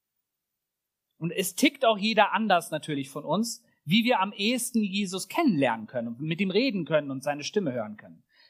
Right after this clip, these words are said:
Christus hat, äh, Christoph hat uns das Bild gegeben vom, vom Kaffee. Und das Wort Gottes ist unser Kaffeefilter, ganz wichtig. Aber jeder von uns wird vielleicht leicht anderen Kaffee da reinschütten, wie wir Jesus kennenlernen. Und der Kaffee wird auch leicht anders schmecken. Denn jeder von uns hat eine eigene Beziehung mit Jesus.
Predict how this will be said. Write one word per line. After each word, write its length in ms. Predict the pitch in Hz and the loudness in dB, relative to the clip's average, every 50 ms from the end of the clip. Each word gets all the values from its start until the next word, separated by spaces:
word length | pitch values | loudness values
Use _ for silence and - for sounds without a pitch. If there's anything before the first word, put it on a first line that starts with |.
| _ - | _ -2
Christus 360 | - 156 - - - - - | -2 0 0 0 0 2 2
hat, 200 | 190 - - - | 0 0 0 -2
äh, 160 | 160 160 160 | -2 -2 0
Christoph 420 | - - 233 233 - 156 - - | 0 0 0 2 2 2 2 2
hat 160 | 170 165 - 175 | -2 -2 -2 -4
uns 140 | 160 - | -8 -6
das 180 | - 165 160 - | -4 -6 -4 0
Bild 200 | - 180 175 175 | 0 -2 -2 -2
gegeben 340 | 165 165 151 160 160 160 143 | -6 -4 -2 -2 -4 -4 -4
vom, 260 | - 156 143 139 135 | -4 -4 -6 -6 -8
vom 180 | - - 147 139 | -10 -10 -6 0
Kaffee. 460 | - 165 170 - 214 220 247 269 - _ _ _ _ _ _ - | 2 2 2 2 0 -2 -2 -4 -6 _ _ _ _ _ _ -2
Und 160 | 190 180 175 | 0 0 0
das 140 | 180 139 160 | 0 4 8
Wort 240 | 196 254 302 - | 8 8 8 8
Gottes 300 | - 254 254 233 262 220 | 6 4 4 4 2 -2
ist 140 | 247 226 180 | -2 -2 -2
unser 200 | 214 208 190 202 | 0 2 2 2
Kaffeefilter, 800 | - - 202 190 - 180 151 - 147 139 139 147 190 254 311 - _ _ _ - | 4 4 2 2 2 0 -4 -2 -4 -2 2 4 4 4 4 0 _ _ _ 0
ganz 240 | - 170 240 233 - | 2 2 2 2 0
wichtig. 480 | 170 165 - - 247 294 - - - _ _ _ _ _ _ _ - | -4 -2 0 0 0 0 0 -4 -12 _ _ _ _ _ _ _ 2
Aber 160 | - 202 226 | 6 6 8
jeder 320 | 240 233 302 359 359 339 | 8 6 4 6 6 4
von 140 | 339 320 294 | 4 4 -2
uns 160 | 269 262 220 | -2 -2 0
wird 120 | 262 277 - | 0 -2 0
vielleicht 360 | - 269 247 254 269 233 - | 2 4 4 4 2 2 4
leicht 260 | - 240 302 - - | 4 4 4 4 2
anderen 300 | 214 233 262 254 240 240 | 2 2 4 2 0 0
Kaffee 260 | - - 269 - 262 | 0 0 0 2 2
da 100 | 240 233 | 2 2
reinschütten, 600 | 214 226 262 285 277 - - 233 240 233 220 196 | 4 4 2 2 0 -2 -2 -2 0 2 2 2
wie 200 | 175 233 269 277 | 4 4 2 4
wir 100 | 254 247 | 4 2
Jesus 400 | 226 208 208 196 160 170 165 - | 2 2 0 -2 -2 -6 -8 -6
kennenlernen. 600 | - 165 143 139 127 117 127 123 143 185 240 240 - _ _ _ - | -4 -2 -2 -2 -2 0 2 2 2 2 0 -2 -6 _ _ _ 0
Und 200 | - 240 226 233 | 2 2 4 4
der 100 | 226 220 | 2 4
Kaffee 320 | - 285 320 - 330 262 | 4 4 4 4 2 2
wird 140 | 269 - 311 | 2 4 4
auch 120 | 302 294 | 4 4
leicht 240 | 233 202 196 208 - | 4 4 2 2 0
anders 240 | 220 214 233 247 - | 0 0 0 0 0
schmecken. 480 | - - 330 330 - 202 156 117 - _ _ _ _ _ - | 0 0 0 0 0 0 -4 -4 -4 _ _ _ _ _ 4
Denn 120 | 220 220 226 | 4 4 4
jeder 340 | 196 214 277 320 330 311 | 4 2 2 4 4 2
von 160 | 330 - 285 240 | 2 2 0 2
uns 220 | 220 254 254 - | 2 2 2 2
hat 100 | 247 240 | 0 2
eine 140 | - 294 - - | 2 2 4 6
eigene 380 | 277 339 403 381 392 339 277 | 6 6 6 6 4 2 2
Beziehung 440 | 202 226 156 - - 190 175 160 147 | 2 0 -2 -2 -2 -2 -2 -2 -2
mit 160 | 143 135 131 | -4 -4 -4
Jesus. 560 | 135 123 123 110 - 101 - - - - - | -4 -4 -4 -4 -8 -12 -18 -18 -18 -18 -20